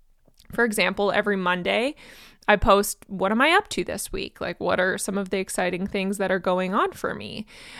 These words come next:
Um, and so when I go to my Instagram stories, then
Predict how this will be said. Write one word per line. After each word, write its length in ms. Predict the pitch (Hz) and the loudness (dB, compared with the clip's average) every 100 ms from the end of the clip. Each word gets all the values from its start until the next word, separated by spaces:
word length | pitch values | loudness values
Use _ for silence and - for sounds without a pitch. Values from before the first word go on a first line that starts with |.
| - | -2
Um, 600 | - 214 202 202 202 196 - | 6 8 8 6 0 -2 0
and 180 | 220 226 | 4 4
so 480 | 226 233 220 208 - | 6 8 8 6 2
when 340 | - 208 226 220 | -6 2 4 4
I 260 | 220 208 | 4 4
go 220 | 190 208 202 | 2 4 4
to 60 | |
my 120 | 196 | 4
Instagram 500 | 190 185 - 175 180 | 2 0 -4 -4 -4
stories, 540 | 190 - 311 403 285 214 | -4 0 2 4 2 2
then 380 | 190 160 170 | 4 4 2